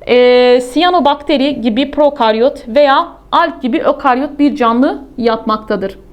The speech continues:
İki ve üç numaralı tepkimeleri sadece prokaryot canlılar gerçekleştirebilir. Evet, bunu yapan canlılarımız bakteriler.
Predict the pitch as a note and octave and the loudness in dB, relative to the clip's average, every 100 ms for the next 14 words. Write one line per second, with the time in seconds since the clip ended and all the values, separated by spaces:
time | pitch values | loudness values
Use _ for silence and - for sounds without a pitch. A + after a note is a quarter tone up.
0 | - - - - - - D#4 D#4+ B4 G#4 | -20 -20 -20 -20 -20 -2 -2 2 2 2
1 | F#4+ A#4+ - F#4 F#4+ D#4+ C#4+ D4 F4 - | 2 0 0 -2 0 0 0 -2 -4 0
2 | D#4 B3+ A3+ A#3 - G4 E4+ D4 F4 F4 | 2 2 2 -2 -2 0 0 -2 -2 0
3 | E4+ E4 C#4 C4 C#4+ C4 C4 A#3+ A#3+ C4 | -2 0 0 0 -2 -2 -2 0 0 0
4 | C4 A3+ - - - A3 A3 - G#3 G#3+ | 0 -2 -2 -4 -4 -4 -6 -2 -2 0
5 | A3+ G4 - - - - - D4+ D4+ D#4 | 0 0 -4 -16 -20 -12 -4 -2 -2 0
6 | C#4+ F4 F4+ - C#4+ D4+ - C#4+ D4 C4 | 0 2 0 0 2 2 0 2 2 2
7 | A3 A3+ C#4+ D4 A#3 B3+ C4 - C#4 A3 | 2 0 0 -2 -4 -4 -4 -2 -2 0
8 | C4 | -2